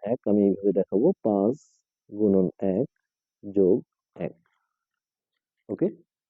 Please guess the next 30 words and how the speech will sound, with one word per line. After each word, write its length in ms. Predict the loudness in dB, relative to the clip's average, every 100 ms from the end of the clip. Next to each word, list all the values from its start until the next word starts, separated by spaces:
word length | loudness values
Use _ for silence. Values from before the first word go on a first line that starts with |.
| _ _ _ _ _ _ _ _ _ -4
তারপরে, 460 | -2 2 2 2 0
আহ, 360 | -2 0 -2 -8 _ -4
দ্বিতীয় 420 | 0 2 4 2 2
পদ 260 | 0 0 -6 _ _ _ _ _ _ _ -6
কত 180 | -2 -2
ছিল? 340 | 0 0 0 0 -2
এগারো। 380 | 0 2 2 0 _ _ _ _
তো 100 | -8
দ্বিতীয় 360 | -2 0 2 2
মানে 200 | 0 -4
হচ্ছে 260 | -6 -2
ওই 140 | 2 4
যে 100 | 4
ওই 100 | 4
জায়গায় 240 | 4 2
আমি 140 | 0 -6 _ _ _ _
ক 80 | 0
এর 140 | 2
মানটা 280 | 2 2 2
দুই 200 | 2 2
বসিয়ে 340 | 2 2 2
দেখাবো, 380 | 2 0 0 0 0
পাঁচ 260 | 0 0 -2 -4
গুণন 320 | 0 2 2 2
দুই, 220 | 2 2
পাঁচ 160 | -2 -2
দুগুণে 300 | -2 -2 -6 -2
দশ 380 | -4 -4 -12 _ 0
যোগ 220 | 0 0 _
এক। 80 | _